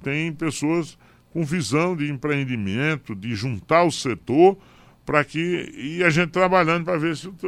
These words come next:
o serviço público não atrapalha o empreendedorismo, pra gerar oportunidade, né? Então, a criatividade, as feiras,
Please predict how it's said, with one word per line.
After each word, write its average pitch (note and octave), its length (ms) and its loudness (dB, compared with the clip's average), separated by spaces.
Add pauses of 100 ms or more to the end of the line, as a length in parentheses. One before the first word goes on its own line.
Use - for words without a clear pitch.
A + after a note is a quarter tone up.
o C3+ 60 -10
serviço C#3 520 -6
público D#3 320 -6
não E3 120 2
atrapalha E3 720 4
o C#3 40 2
empreendedorismo, A2 800 0
pra E3+ 180 -4
gerar F#3 240 0
oportunidade, F3 960 0 (500)
né? F3+ 460 -10
Então, E3+ 540 -10 (220)
a B2+ 120 0
criatividade, C3 1120 2
as - 180 -2
feiras, D3+ 680 4